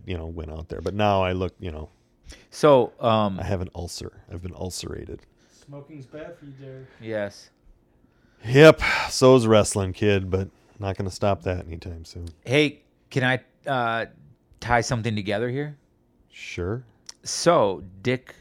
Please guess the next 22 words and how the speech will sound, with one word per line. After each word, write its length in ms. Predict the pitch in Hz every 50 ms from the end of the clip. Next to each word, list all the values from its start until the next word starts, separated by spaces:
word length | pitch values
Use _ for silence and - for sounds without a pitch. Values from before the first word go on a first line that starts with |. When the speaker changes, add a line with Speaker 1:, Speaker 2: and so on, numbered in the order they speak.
| _ - - _ _ _ _ _ _
Speaker 2:
Beyer. 420 | - 98 95 98 110 131 151 151 - -
Speaker 1:
Yes. 360 | - 107 98 90 - - - 104
Speaker 2:
Right? 340 | 104 98 98 113 135 139 - - - -
Speaker 1:
Yes. 340 | 98 90 82 78 - - _ - - _ _ -
Speaker 2:
Uh, 200 | 95 95 92 82
he 240 | - 110 104 120 127
was 140 | 131 120 98
the 80 | 104
W 260 | 92 104 104 104 110
W 300 | 104 110 101 104 98 98
A 280 | 92 90 101 113 120 120 - _ _ _ _ _
champion, 500 | - - - 131 131 117 143 143 143 151 - _ _ _ _ _ _ _ _ _ _ -
which 180 | 104 104 -
was 200 | 110 104 90 - -
out 160 | - 98 95
of 160 | 85 78 - - _
California. 560 | - - 101 92 - - 90 92 95 104 123 127 _ _ -
Speaker 1:
Yeah, 220 | 117 110 87 82 - _ _
yeah. 140 | - 110 87 - _ _
Speaker 2:
Worldwide 420 | - 107 110 110 104 104 101 98 95
Wrestling 340 | 98 98 95 - - 107 101
Associates, 800 | - - 95 104 - - 104 101 117 113 - - - - -